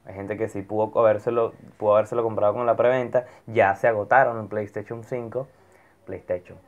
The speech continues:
El PlayStation cinco, el Xbox Series no se ha agotado, obviamente. Muy pocas personas utilizan Xbox. No tengo nada en contra, simplemente es preferencia, pues.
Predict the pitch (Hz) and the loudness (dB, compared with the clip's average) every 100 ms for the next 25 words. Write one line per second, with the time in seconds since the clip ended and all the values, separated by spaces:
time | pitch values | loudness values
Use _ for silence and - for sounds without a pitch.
0 | _ - - - - 110 107 101 101 104 | _ -20 -20 -10 -4 -2 -2 -6 -4 -6
1 | - 110 123 123 120 110 104 117 120 123 | -6 -8 -4 0 0 0 -4 -8 -2 0
2 | 120 120 113 120 117 113 123 123 107 110 | 0 -2 -4 0 0 2 4 6 6 4
3 | 117 113 113 143 _ _ _ - 104 95 | 2 -4 -6 -10 _ _ _ -16 -12 -8
4 | - 110 107 - 110 110 104 113 107 98 | -4 -4 -4 -6 -4 -2 -6 -6 -8 -8
5 | 113 113 113 - 123 - 110 101 107 113 | -6 -6 -6 -6 -8 -8 -10 -8 -4 -4
6 | 113 117 131 151 143 110 113 120 117 117 | -4 -2 -2 -2 -4 -6 -4 -4 -4 -2
7 | 131 107 104 123 104 95 | 0 0 0 -2 -4 -6